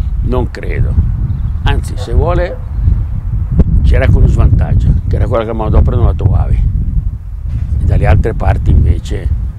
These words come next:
Poi i nostri concorrenti più forti erano comunque più o meno nelle zone del nord, eh, non è che fossero in Campania o in Calabria.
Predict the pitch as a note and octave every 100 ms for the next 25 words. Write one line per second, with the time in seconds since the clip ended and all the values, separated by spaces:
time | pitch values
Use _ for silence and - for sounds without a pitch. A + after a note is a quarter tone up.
0 | - - - E3+ D#3 C3+ A#2+ C#3+ C3+ C#3+
1 | B2 B2+ A#2+ - - - A2+ B2+ - A2
2 | G2+ - A#2 A#2 - A#2+ G#2+ G#2+ G#2 G2
3 | F#2+ E2+ G2 F#2+ E2+ - - - - -
4 | - - B2+ - - - G#2 G2 F#2 F2+
5 | F2 - G2+ - G2 G2 F#2+ - G2 -
6 | - F#2 F2 E2+ - -